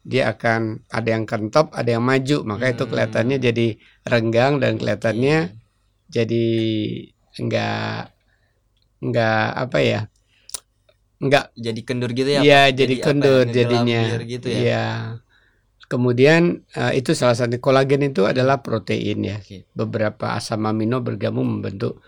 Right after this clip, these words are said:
Speaker 1: suatu protein dengan komposisi asam amino tertentu. Bisa juga karena, eh, karotenoid,
Speaker 2: Hmm.
Speaker 1: ya,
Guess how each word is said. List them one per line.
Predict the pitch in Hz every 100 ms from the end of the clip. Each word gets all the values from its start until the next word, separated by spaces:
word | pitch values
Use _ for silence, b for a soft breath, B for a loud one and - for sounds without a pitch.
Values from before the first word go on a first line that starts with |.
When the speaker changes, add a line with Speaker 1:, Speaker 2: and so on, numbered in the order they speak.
| b b
Speaker 1:
suatu | - - 107 120 110
protein | 113 101 110 120
dengan | 117 107
komposisi | 107 110 104 101 113 -
asam | 117 - 107 104
amino | 104 104 101
tertentu. | 104 - 92 95 98 92 95 - B B B B B
Bisa | 143 131 147
juga | 131 131 123 165 190
karena, | - 127 120 120 117 117 113 113 - _ _
eh, | - 120 113 117 113 117 117 110 -
karotenoid, | - 123 123 127 117 110 156 - _
Speaker 2:
Hmm. | - 117 117 104 104
Speaker 1:
ya, | 120 120 143